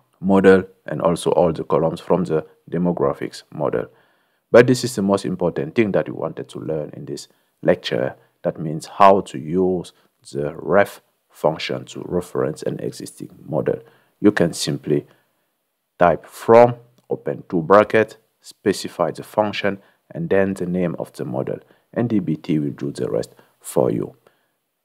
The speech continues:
Everywhere in your code where you can use a table name, you can simply use the ref function to refer to that model.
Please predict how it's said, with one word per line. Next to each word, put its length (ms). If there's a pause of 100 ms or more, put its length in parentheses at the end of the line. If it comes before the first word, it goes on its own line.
(100)
Everywhere 460
in 200
your 220
code 340
where 220
you 140
can 220
use 420 (400)
a 60
table 380
name, 340 (100)
you 60
can 180
simply 380
use 220
the 140
ref 380
function 720
to 140
refer 600 (340)
to 100
that 220
model. 400